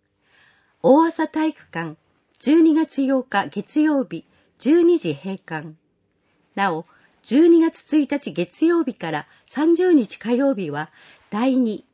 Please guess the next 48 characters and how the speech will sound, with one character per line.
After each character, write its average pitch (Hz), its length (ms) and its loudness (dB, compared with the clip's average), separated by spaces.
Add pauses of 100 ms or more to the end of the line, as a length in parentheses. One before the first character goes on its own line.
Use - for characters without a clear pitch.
第 190 200 0
三 320 260 -4
体 330 200 -6
育 339 200 -4
室 - 260 -10
は 143 180 -4
使 - 240 -10
用 240 220 -2
で 175 120 -10
き - 120 -14
ま 208 120 -6
せ 185 220 -12
ん。 147 120 -14 (1500)
青 330 160 2
年 339 260 4
セ 339 160 -4
ン 320 100 0
タ 156 440 -10
ー、 - 40 -20 (320)
十 302 240 2
二 294 120 4
月 269 340 -4
八 240 140 0
日 196 180 -6
月 160 320 -6
曜 285 260 0
日、 160 180 -12 (480)
十 311 220 0
三 330 300 -6
時 147 160 -6
閉 175 240 -10
館。 147 380 -14 (1200)
東 320 420 -2
の 330 100 2
っ - 80 -8
ぽ 339 120 -2
ろ 320 140 0
体 302 240 -4
育 - 220 -16
館、 165 260 -8 (460)
十 302 240 2
二 339 120 6
月 277 340 -2
八 277 140 -2
日 240 180 -6
月 - 300 -8
曜 302 240 -2
日、 151 200 -16